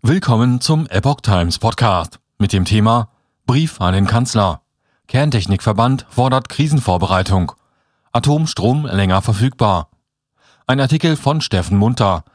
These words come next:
vom sechsundzwanzigsten dritten zweitausendzweiundzwanzig.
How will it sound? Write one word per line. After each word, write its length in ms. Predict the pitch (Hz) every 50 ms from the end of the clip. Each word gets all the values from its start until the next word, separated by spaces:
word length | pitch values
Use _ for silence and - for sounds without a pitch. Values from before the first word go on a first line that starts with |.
| _ _ _
vom 340 | _ - - 117 113 120 120
sechsundzwanzigsten 840 | 110 143 147 - 156 143 127 - 107 92 80 92 - - - - 101
dritten 320 | - - 123 120 123 127
zweitausendzweiundzwanzig. 1400 | 120 143 147 139 - 98 90 92 92 - - - 101 92 90 101 113 - 107 95 92 90 - 90 85 - -